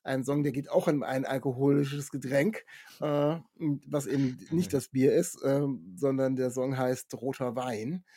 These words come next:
Speaker 1: Ähm, der, der kommt eigentlich schon, ähm, ja, ich find sogar sehr funky rüber und bisschen, mm, bisschen so nach vorne gehend und, äh,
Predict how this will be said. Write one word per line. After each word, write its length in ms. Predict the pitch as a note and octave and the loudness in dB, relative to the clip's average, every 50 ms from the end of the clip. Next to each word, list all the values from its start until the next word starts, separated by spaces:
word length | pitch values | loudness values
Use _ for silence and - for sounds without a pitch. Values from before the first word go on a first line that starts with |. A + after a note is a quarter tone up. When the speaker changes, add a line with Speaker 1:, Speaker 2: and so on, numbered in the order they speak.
| - - - - - - _ _ - | -20 -20 -20 -20 -20 -20 _ _ -6
Speaker 1:
Ähm, 480 | C#3 C3+ C3 C3 C3 C3 B2+ B2+ C3 - _ _ _ _ _ _ _ _ _ _ - _ - - - | -4 -4 -2 -2 -4 -6 -6 -8 -10 -14 _ _ _ _ _ _ _ _ _ _ -20 _ -14 -6 -4
der, 460 | D3+ C#3 C3 C3+ C#3 C#3 C3+ C#3 - _ _ _ _ _ _ _ - | -2 0 0 0 0 -2 -2 -4 -8 _ _ _ _ _ _ _ -6
der 160 | D3 C#3 C3 | -6 -6 -6
kommt 300 | - - F3+ F#3 F3+ - | -4 -4 -6 -6 -4 -6
eigentlich 380 | - C#3+ D3 D#3 D#3+ D3+ - - | -4 -2 -2 0 -2 -4 -6 -6
schon, 640 | - - D#3+ D#3 D#3 D#3 D3+ D3+ D3+ D3+ D3 - - | -2 0 0 2 2 0 0 0 -2 -4 -4 -4 -2
ähm, 640 | A2+ D3 C#3+ C#3 C3+ C3+ C3+ C3+ C3+ C#3+ D3 D#3 - _ _ D#3 | 0 0 0 0 0 -2 -2 -4 -6 -8 -12 -14 -20 _ _ -10
ja, 180 | C#3+ C#3 A#2+ - | -8 -8 -8 -8
ich 120 | B2+ C3 - | -12 -12 -10
find 180 | - C#3 C3 | -10 -10 -10
sogar 300 | - C3 C3+ B2+ B2 A2+ C#3 - _ | -8 -8 -6 -6 -6 -6 -10 -16 _
sehr 260 | - - C#3 B2 C3 B2+ | -10 -6 -4 -4 -4 -4
funky 640 | - - G#3+ A3 A3 - C#3 B2+ B2+ D3 D#3+ - _ _ - | -4 -4 -2 -2 -2 -6 -6 -6 -6 -8 -10 -14 _ _ -12
rüber 540 | A2 B2+ C3+ C3+ C#3 C#3 D3 D#3+ - - - | -6 -4 -2 0 2 2 0 0 -4 -8 -8
und 200 | B2+ C3+ C3+ - | -10 -10 -10 -10
bisschen, 460 | - C3+ - - C#3+ C3+ C3 C3 C#3 _ _ - - - _ _ _ _ | -12 -14 -8 -6 -6 -6 -6 -8 -10 _ _ -20 -20 -20 _ _ _ _
mm, 640 | - C#3 C3+ C3 C3 B2+ B2 B2 B2+ B2+ C3 B2+ - - _ | -14 -10 -8 -8 -6 -6 -6 -6 -8 -8 -10 -12 -14 -16 _
bisschen 540 | - C3 - - B2 B2 B2 A#2+ A#2+ B2 - - - - | -14 -14 -12 -10 -8 -8 -6 -6 -8 -10 -12 -16 -20 -12
so 140 | - B2+ B2+ | -8 -6 -6
nach 140 | A2+ A2 A2 | -6 -6 -8
vorne 360 | - - E3 D#3+ E3 D#3+ D#3 | -4 -2 2 2 4 2 2
gehend 440 | C#3 C3+ C#3+ C#3+ C#3+ C#3 C#3 C3+ - - | 2 2 2 4 4 4 2 0 -2 -6
und, 340 | - A#2 A#2 A2 - - - | -6 -6 -6 -8 -10 -10 -6
äh, 240 | B2 B2 A#2+ B2 | -6 -4 -4 -6